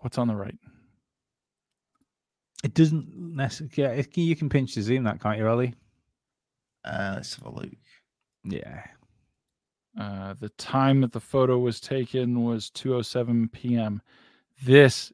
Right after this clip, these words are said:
Speaker 1: is from January twenty-eighth.
Speaker 2: What, this picture?
Speaker 1: Yes.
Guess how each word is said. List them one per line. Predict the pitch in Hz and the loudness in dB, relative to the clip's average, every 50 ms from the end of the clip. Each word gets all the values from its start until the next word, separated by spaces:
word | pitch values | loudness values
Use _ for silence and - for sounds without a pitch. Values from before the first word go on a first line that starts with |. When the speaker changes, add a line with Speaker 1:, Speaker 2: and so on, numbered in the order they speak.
| _ | _
Speaker 1:
is | - 131 110 | -4 -4 -4
from | - - 123 113 113 | -2 0 2 2 2
January | - 113 113 110 113 113 113 110 110 107 | 4 2 4 4 6 4 4 2 0 -4
twenty-eighth. | - - - - 120 113 110 107 117 - - 117 113 - - _ - - - - _ _ _ _ _ _ _ _ _ _ _ _ _ _ _ _ _ _ _ _ _ _ _ _ _ _ _ _ - - | -4 -6 -4 -2 0 0 0 -2 -4 -8 -10 -10 -10 -12 -16 _ -20 -20 -20 -20 _ _ _ _ _ _ _ _ _ _ _ _ _ _ _ _ _ _ _ _ _ _ _ _ _ _ _ _ -14 -2
Speaker 2:
What, | - 135 151 160 131 | 4 6 6 6 8
this | 127 143 - - | 8 8 8 8
picture? | - 156 131 - - 92 78 85 - _ _ _ _ _ _ _ - | 6 4 4 4 -2 -6 -8 -8 -12 _ _ _ _ _ _ _ -10
Speaker 1:
Yes. | 113 101 - - | -10 -10 -10 -16